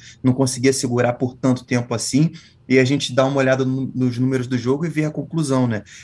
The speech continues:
É, o Cuiabá finalizou o dobro de vezes que o Botafogo na partida, e não, e, e não são elencos assim que, que comparados você vai,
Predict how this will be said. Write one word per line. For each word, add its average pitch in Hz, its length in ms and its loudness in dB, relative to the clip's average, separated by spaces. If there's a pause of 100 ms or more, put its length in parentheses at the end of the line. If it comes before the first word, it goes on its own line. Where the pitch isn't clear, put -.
(120)
É, 98 100 0
o 104 80 4
Cuiabá 123 380 2
finalizou 131 540 0
o - 20 -4
dobro 147 400 0
de 127 140 -2
vezes 123 400 -2
que - 80 -16
o - 20 -8
Botafogo 113 500 -6
na 113 120 -6
partida, 131 560 -2 (340)
e 117 80 0
não, 120 460 4
e, 107 360 -2
e 107 240 -4 (120)
não 117 200 0
são 117 460 0 (300)
elencos 117 480 2
assim 113 340 -2
que, 110 540 -2 (340)
que 101 380 0
comparados 117 720 2
você 123 340 -2
vai, 117 480 0